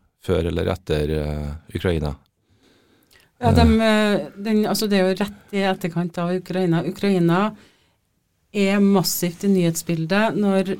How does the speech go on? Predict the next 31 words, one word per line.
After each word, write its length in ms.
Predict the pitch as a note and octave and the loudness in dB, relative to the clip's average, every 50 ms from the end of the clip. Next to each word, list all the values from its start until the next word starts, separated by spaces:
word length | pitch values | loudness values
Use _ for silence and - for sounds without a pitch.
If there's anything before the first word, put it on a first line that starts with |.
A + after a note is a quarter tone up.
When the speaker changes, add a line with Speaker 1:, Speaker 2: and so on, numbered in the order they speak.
| - | -6
Speaker 2:
elevene 420 | - G3+ G3+ G3 F3+ E3 E3+ F3 E3+ | -2 0 0 2 2 2 0 -2 -2
sitter 240 | - F3 E3 F#3 F3+ | -4 -6 -6 -6 -8
og 60 | E3 | -6
fyller 280 | - - G3 F3 D#3 D3+ | -4 -4 -4 -2 -4 -4
ut 80 | D#3 - | -4 -4
det 100 | F3+ E3+ | -4 -2
her, 200 | D#3+ D#3+ D#3 E3 | 0 0 0 0
eh, 200 | E3+ E3+ E3+ E3 | 0 0 0 0
spørreskjemaet. 720 | E3 E3+ - F3 E3 E3 - - E3 D#3+ D#3 D3+ E3 F3+ - _ - _ _ _ _ _ _ _ _ - | -2 -4 -4 -6 -4 -6 -6 -4 -6 -6 -4 -6 -8 -8 -10 _ -20 _ _ _ _ _ _ _ _ -4
Og, 160 | F3 F3 - | -4 -2 -2
og 80 | G#3+ G3 | 0 0
det 120 | G#3+ A3+ | 0 2
gjenfinner 640 | A#3 G#3+ F#3+ F3 E3+ E3+ - F3 E3+ E3 D#3+ D#3+ D#3+ | 2 2 2 2 0 -2 -4 -4 -2 0 0 0 0
vi 80 | E3+ F3 | 0 -2
nok 180 | F#3 G3+ G3+ G3+ - - | -2 -4 -6 -8 -12 -16
nå 360 | G#3+ G3+ G3+ G#3 G#3 G#3 G3+ | -10 -6 -4 -2 -2 -4 -4
på 120 | - - G#3+ | -4 0 2
noen 380 | G#3+ G#3+ G#3 G3+ G3+ G#3 G#3 G#3 | 2 4 4 4 4 4 4 2
resultat, 640 | G#3 G#3+ G#3+ - G3 G3 - - G3+ G#3+ A3+ A#3+ A#3+ - _ _ _ _ _ - | 0 -2 -2 -4 -6 -6 -2 0 0 2 0 0 -2 -6 _ _ _ _ _ -6
eh, 440 | G#3 G#3+ G#3 G3+ G3+ G3+ G3 F#3 - - - _ _ _ _ - | -4 -2 0 2 2 2 2 0 -2 -6 -10 _ _ _ _ -10
når 160 | G#3+ G#3 F#3+ | -8 -6 -4
det 120 | F#3 G#3 G3+ G3 | -2 0 0 0
gjelder 280 | F#3 F#3 F#3 G3 F#3+ | 0 0 0 -2 -2
bekymring 640 | F3+ G3 - - G#3 F#3 F3 F3 E3+ E3+ F3+ F3+ F3+ | -2 -4 -2 -2 -2 -2 -2 -2 -2 -2 -2 -2 -4
for, 340 | - - - F#3+ F#3+ F#3 F3+ F3 F3 - - - _ _ _ _ _ _ _ _ _ _ - | -6 -8 -8 -4 -4 -4 -4 -4 -6 -12 -16 -20 _ _ _ _ _ _ _ _ _ _ -10
eh, 440 | F3+ F#3+ F#3 F3+ F3+ F3+ F3+ F3+ - - - _ _ F3+ | -8 -6 -4 -4 -4 -4 -6 -6 -8 -10 -14 _ _ _
ja, 160 | - A#2 - - - - _ _ F3 E3+ - | -14 -14 -14 -14 -16 -20 _ _ -20 -20 -18
krig 420 | - - F#3+ F#3 F#3 F#3 F#3 E3+ E3 - _ _ _ - | -6 -4 -2 -2 -2 -2 -4 -6 -8 -14 _ _ _ -6
og 260 | C3+ D3+ F3 F3+ F3 | -4 -2 0 0 0
en 180 | D#3+ F#3+ F3 | 0 -2 -2
del 260 | E3 F3 E3+ F3+ F3 | -4 -4 -4 -4 -6